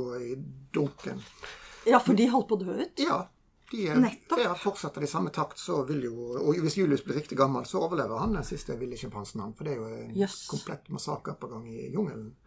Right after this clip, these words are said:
Speaker 2: Mm.
Speaker 1: Eh, nei, altså, mm, eh, det er jo selvfølgelig sånne spørsmål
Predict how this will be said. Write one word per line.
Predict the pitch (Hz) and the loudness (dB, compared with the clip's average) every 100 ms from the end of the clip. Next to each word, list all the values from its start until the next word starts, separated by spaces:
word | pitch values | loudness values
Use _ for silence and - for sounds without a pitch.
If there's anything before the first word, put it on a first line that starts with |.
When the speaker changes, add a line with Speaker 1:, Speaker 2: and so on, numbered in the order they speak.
| - - | -20 -6
Speaker 2:
Mm. | 208 190 - - - - | -2 -2 -6 -16 -8 4
Speaker 1:
Eh, | 165 185 202 | 8 8 10
nei, | 202 214 | 10 10
altså, | 208 - 214 202 | 8 8 10 10
mm, | 196 190 190 - - - 180 | 8 4 0 -4 -10 2 6
eh, | 175 175 180 160 156 | 6 6 4 0 8
det | 214 | 10
er | 190 | 10
jo | 147 | 8
selvfølgelig | 151 185 139 135 | 4 4 4 2
sånne | 156 151 | 2 0
spørsmål | - 147 - 139 | 0 -4 -2 -4